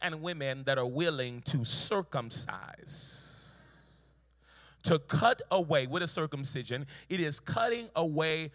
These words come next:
the extra so that you can produce.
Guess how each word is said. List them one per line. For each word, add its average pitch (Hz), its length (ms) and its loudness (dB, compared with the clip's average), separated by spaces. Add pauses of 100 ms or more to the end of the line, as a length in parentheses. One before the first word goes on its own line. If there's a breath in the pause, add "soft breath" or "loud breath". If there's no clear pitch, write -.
the 139 240 -6
extra 131 480 0 (140)
so - 180 -2
that 127 180 -4
you 135 80 0
can 120 140 -6
produce. 117 760 -4